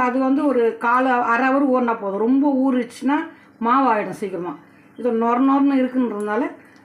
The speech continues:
ரொம்ப தண்ணிலாம் எடுத்துட்டு, இந்த மாதிரி அரை, half an hour-ல எடுத்துட்டேன். பாருங்க, தண்ணி இருத்து வச்சிருக்கிறேன். இந்த மாதிரி இருக்கணும்.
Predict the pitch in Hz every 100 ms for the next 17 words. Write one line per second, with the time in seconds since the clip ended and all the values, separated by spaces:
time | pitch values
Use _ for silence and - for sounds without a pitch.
0 | - 247 269 277 240 214 196 185 - -
1 | 247 254 247 240 220 220 311 427 - -
2 | - - - 226 226 254 233 208 208 196
3 | 202 226 220 233 202 160 - - - -
4 | - - - - - - - - 196 170
5 | 147 220 240 220 226 262 - 196 170 185
6 | 285 - - - - 240 226 226 208 170
7 | 139